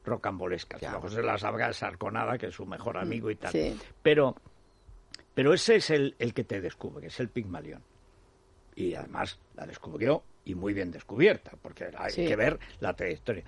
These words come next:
Speaker 1: Luego viene, cuando se pasa del franquismo al comunismo, Juan Pliego, como llamaban a Juan Diego, le llamaban Juan Pliego porque era el que te daba a firmar todas las cosas.
Speaker 3: Ujú.
Speaker 1: Siempre había manifiestos y era el que llevaba y le llamaban Pliego porque era el que siempre iba, pues a, no sé,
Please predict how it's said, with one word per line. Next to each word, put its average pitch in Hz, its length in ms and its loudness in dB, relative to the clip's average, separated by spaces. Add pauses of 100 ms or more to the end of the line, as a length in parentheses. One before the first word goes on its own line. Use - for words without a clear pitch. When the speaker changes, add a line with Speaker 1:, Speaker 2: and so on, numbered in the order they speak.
(240)
Speaker 1:
Luego 202 220 10
viene, 202 360 4 (140)
cuando 120 260 2
se 113 120 -4
pasa 160 260 2
del 104 120 0
franquismo 107 460 -6
al 127 100 0
comunismo, 165 580 -4 (400)
Juan 139 260 2
Pliego, 156 420 2
como 117 160 -4
llamaban 127 420 0
a 113 80 -4
Juan 143 240 4
Diego, 143 240 4
le 135 60 4
llamaban 127 260 4
Juan 127 220 0
Pliego 131 320 -2
porque 110 260 -2
era 120 60 2
el 113 80 -2
que 135 80 4
te 117 140 -2
daba 123 160 4
a 113 40 0
firmar 120 320 0
todas 120 180 0
las 101 100 -4
cosas. - 500 -4
Speaker 3:
Ujú. 220 340 0
Speaker 1:
Siempre 147 260 6
había 151 220 6
manifiestos 143 640 2
y 131 60 6
era 160 100 6
el 151 80 2
que 139 100 4
llevaba 139 420 4
y - 40 -4
le 95 120 -2
llamaban 120 280 -2
Pliego 143 380 2
porque 117 220 0
era 120 120 2
el 139 80 0
que 113 100 0
siempre 127 360 2
iba, 131 260 2 (400)
pues - 220 -2
a, 92 760 -2
no 92 140 -6
sé, 131 260 2